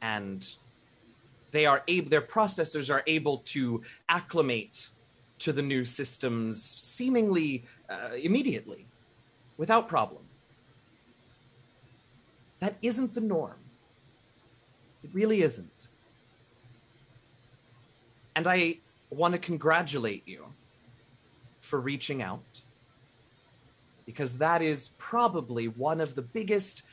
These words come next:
and hardest steps of this whole process.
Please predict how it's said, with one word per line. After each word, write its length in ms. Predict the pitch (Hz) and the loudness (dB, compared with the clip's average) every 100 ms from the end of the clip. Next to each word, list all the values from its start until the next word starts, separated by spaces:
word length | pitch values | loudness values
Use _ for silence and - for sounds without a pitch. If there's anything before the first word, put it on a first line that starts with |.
| - | -20
and 80 | - | -14
hardest 680 | 135 - 175 175 165 160 - | -12 -4 2 2 2 -4 -6
steps 500 | - - 135 120 - | -6 -2 -2 -2 -4
of 200 | 120 104 | -8 -6
this 220 | 113 120 - | -4 -4 -6
whole 280 | - 113 | -4 -4
process. 760 | 110 - 78 - - - - - | -4 -10 -14 -14 -16 -14 -12 -14